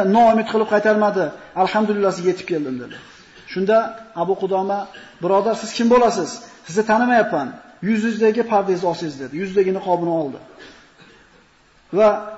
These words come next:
yuzi ana shu o'n to'rt kunlik Badr kechasidagi oydek to'lgan, yuzida yaxshi inson ekanligini alomatlari ko'rinib turgan o'n beshga kirgan yigit edi, deydi. Aytdi, "Meni tanimayapsizmi?" dedi.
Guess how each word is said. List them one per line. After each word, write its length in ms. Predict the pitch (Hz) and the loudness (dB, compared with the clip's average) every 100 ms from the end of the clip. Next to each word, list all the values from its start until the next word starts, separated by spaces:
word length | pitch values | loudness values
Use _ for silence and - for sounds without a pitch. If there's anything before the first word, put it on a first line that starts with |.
| - | -12
yuzi 420 | 156 220 214 226 220 - - - - - | -4 -4 0 -2 -2 -8 -18 -20 -20 -6
ana 200 | 190 196 | -4 -2
shu 100 | 226 | -4
o'n 120 | 214 | -4
to'rt 180 | 202 202 | 0 -2
kunlik 240 | 202 196 180 | 0 -4 -2
Badr 240 | 190 185 180 | -2 -2 -6
kechasidagi 500 | 185 190 175 180 180 | -8 -8 -8 -6 -2
oydek 360 | 196 180 180 | -2 -2 -4
to'lgan, 400 | - 185 190 185 139 - - - - - _ 175 | -2 0 2 0 -2 -8 -20 -20 -20 -20 _ -8
yuzida 360 | 196 202 233 220 - - 170 | -6 -2 0 0 -2 -12 -2
yaxshi 340 | 202 214 254 | 0 2 0
inson 260 | 240 233 226 | -2 -2 -2
ekanligini 440 | 220 220 214 220 | -2 -2 -2 -2
alomatlari 440 | 208 214 208 208 202 | 0 0 0 -4 -4
ko'rinib 180 | 208 | -4
turgan 280 | 202 208 196 190 - - | -2 -2 -2 -4 -18 -4
o'n 220 | 214 220 214 | 0 2 4
beshga 280 | 220 208 190 | 2 2 -2
kirgan 300 | 185 180 156 | -2 -2 -2
yigit 300 | 170 160 156 | -2 -4 -4
edi, 140 | 135 | -8
deydi. 300 | 131 139 - - _ _ _ - _ _ _ _ _ _ - - 143 131 _ _ _ _ _ _ _ _ | -10 -16 -20 -20 _ _ _ -20 _ _ _ _ _ _ -20 -20 -20 _ _ _ _ _ _ _ _ _
Aytdi, 320 | 180 202 240 233 233 - - - - 247 240 - _ _ _ _ _ _ _ _ _ _ - | -4 -4 4 4 2 -6 -18 -20 -20 -20 -20 -20 _ _ _ _ _ _ _ _ _ _ -6
"Meni 240 | 170 247 247 | -2 0 2
tanimayapsizmi?" 600 | 240 233 233 226 208 143 | 2 4 2 0 -4 -8
dedi. 200 | 120 | -10